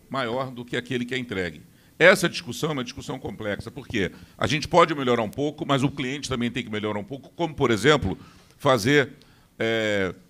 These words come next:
no aeroporto, a gente passa, tem lá o calibre pra ver se tem metal no corpo. A gente pode botar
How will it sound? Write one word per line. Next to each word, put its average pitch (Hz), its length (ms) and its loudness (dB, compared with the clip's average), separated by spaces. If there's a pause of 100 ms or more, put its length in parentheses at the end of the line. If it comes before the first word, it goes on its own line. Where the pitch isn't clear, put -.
(120)
no 104 60 -10
aeroporto, 147 480 0
a - 20 -8
gente 120 140 -14
passa, 147 260 -6
tem 151 140 -10
lá 135 140 -6
o 131 100 -8
calibre 117 560 -2
pra 120 100 -2
ver 113 100 0
se 107 80 -8
tem 127 100 -4
metal 110 300 -2
no 107 80 -4
corpo. 101 280 4
A - 20 0
gente - 80 -8
pode 170 180 4
botar 127 400 6